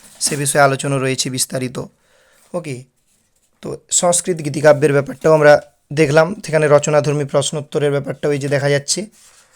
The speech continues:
ওকে, এরপর আমরা চলে আসতেছি যে জায়গাটায়,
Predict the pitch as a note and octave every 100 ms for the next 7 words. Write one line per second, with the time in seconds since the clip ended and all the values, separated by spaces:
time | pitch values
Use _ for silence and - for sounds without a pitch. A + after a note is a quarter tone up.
0 | _ F#3 F3 C3+ C#3+ _ _ _ - F3+
1 | G3+ G#3 E3 E3 E3+ E3 D#3+ D#3 - C#3+
2 | D#3+ D#3 D3 C#3+ D#3+